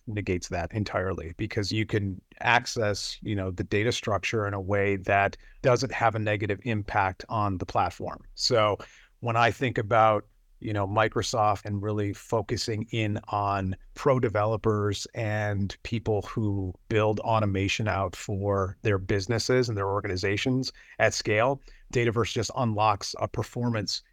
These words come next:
capability that was only really had by people who were building, you know, custom dot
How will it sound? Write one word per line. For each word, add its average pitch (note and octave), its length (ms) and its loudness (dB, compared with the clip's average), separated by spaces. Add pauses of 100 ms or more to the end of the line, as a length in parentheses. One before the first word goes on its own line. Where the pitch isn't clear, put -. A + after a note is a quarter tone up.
capability A#2+ 600 2
that B2+ 200 0
was A#2 160 -4 (120)
only B2+ 340 0
really G#2+ 420 0
had G#2+ 600 0
by G#2 220 2
people B2+ 280 -2
who G#2+ 80 -4
were A2+ 100 -2
building, G2+ 500 -2
you A2+ 80 0
know, G2+ 100 2
custom - 340 -2
dot F#2+ 180 2